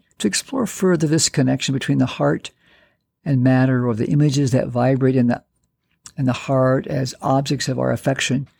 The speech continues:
I encourage the listeners to check out the chapter in my book, The Matter of the Heart and the Heart of Matter.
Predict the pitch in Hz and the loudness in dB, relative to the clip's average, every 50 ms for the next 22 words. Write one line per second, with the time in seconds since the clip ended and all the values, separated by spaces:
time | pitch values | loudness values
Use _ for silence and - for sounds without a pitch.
0 | _ _ _ _ _ _ _ _ _ _ _ - 302 - 226 196 190 - - 226 | _ _ _ _ _ _ _ _ _ _ _ -12 -6 -2 -2 -2 -2 -2 0 2
1 | 214 220 208 175 165 170 175 - - 202 202 190 - 185 147 - 147 131 - - | 2 2 2 2 0 0 0 0 2 2 2 2 2 0 0 0 0 0 2 0
2 | 196 - 180 165 170 - 151 135 - - 156 151 151 - - 147 139 135 131 131 | 0 2 0 -2 0 -2 -4 -4 -2 0 0 0 0 0 0 0 2 2 2 2
3 | 120 143 139 - - _ - - - - _ - 160 143 156 180 196 214 208 185 | 2 0 -2 -2 -4 _ -20 -20 -20 -20 _ -4 0 2 2 2 2 2 2 2
4 | - 170 143 - - 156 151 - - - 143 135 - - - - - 147 143 - | 2 0 -2 -2 0 0 0 0 2 0 -2 -2 -2 -6 -8 -6 0 0 0 0
5 | - 160 135 131 131 131 123 123 113 110 107 - | 0 -4 -4 -2 0 0 0 0 -2 -4 -6 -10